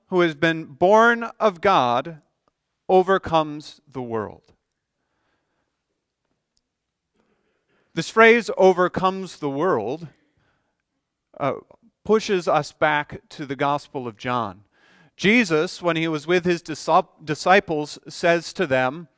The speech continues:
"In this world you will have trouble, but take heart. I have overcome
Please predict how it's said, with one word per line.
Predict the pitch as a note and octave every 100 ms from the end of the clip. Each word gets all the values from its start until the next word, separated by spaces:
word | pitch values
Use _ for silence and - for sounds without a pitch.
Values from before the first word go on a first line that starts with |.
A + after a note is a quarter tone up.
| _ _ _ _ _
"In | - A#3
this | B3 A#3+ -
world | G#3+ G#3+ G#3+ G3
you | F3+
will | F#3 F3+
have | E3 E3+ -
trouble, | - C3 A2+ A#2 F3 _ _ _ _ _ _ _ -
but | D#3
take | - G#3+ -
heart. | A#3+ F#3 - - _ _ _ _ _ _ _
I | E3+ G3 G3+ G3+ G#3 G#3+ F3+
have | - E3 D#3 D3+ -
overcome | E3 D#3+ D#3+ - F3+ D3 G#2 -